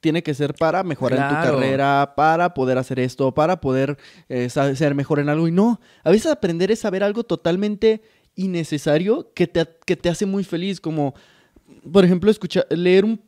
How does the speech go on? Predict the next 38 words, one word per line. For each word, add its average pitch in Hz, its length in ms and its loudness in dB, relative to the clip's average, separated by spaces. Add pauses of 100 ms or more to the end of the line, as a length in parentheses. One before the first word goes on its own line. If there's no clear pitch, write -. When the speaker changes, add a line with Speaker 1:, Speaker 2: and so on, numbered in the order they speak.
Speaker 1:
un 226 180 2
libro 269 200 2
sencillo 220 580 0
de 220 260 4
filosofía, 156 680 0 (220)
o 190 160 2
le-, 208 260 2
güey, 254 320 -6
inclusive 269 460 0
leer 226 480 4
sobre 185 340 2
la 175 80 4
historia 202 500 0
de 190 160 2
algún 165 260 -2
platillo 190 380 -4
de 190 60 0
comida 151 260 -6
que 160 120 -8
te 131 120 -4
late, 131 380 -4 (280)
o 156 260 2
leer 175 260 2
sobre 214 380 0
la 202 100 0
historia 190 320 0
de 202 100 2
un 190 160 0
deporte 196 400 0
que 185 100 -6
te 151 120 -4
gusta. 147 380 -4 (120)
Speaker 2:
A 147 80 -8
mí 139 100 0
me 160 120 0
pasa 175 220 -4
mucho 165 300 -2
que 110 560 -4